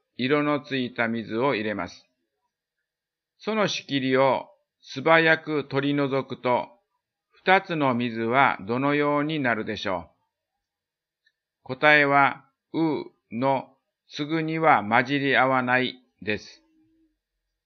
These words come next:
仕切りがなくなっても、冷たい水と温かい水は境ができて別々のままです。空気も同じです。気温や湿度など、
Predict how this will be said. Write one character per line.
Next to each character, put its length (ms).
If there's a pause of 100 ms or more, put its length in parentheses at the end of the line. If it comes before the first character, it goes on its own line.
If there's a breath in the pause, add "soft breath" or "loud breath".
(180)
仕 220
切 160
り 140
が 160
な 160
く 100
な 140
っ 160
て 120
も、 400 (420)
冷 260
た 260
い 80
水 320
と 440
温 280 (160)
か 220
い 80
水 320
は 420 (280)
境 180 (360)
が 160
で 160
き 140
て 280
別 380
々 300
の 160
ま 140
ま 160
で 120
す。 180 (1300)
空 300
気 140
も 280
同 140
じ 120
で 140
す。 220 (1300)
気 180
温 320
や 320 (140)
湿 420
度 180
な 180
ど、 260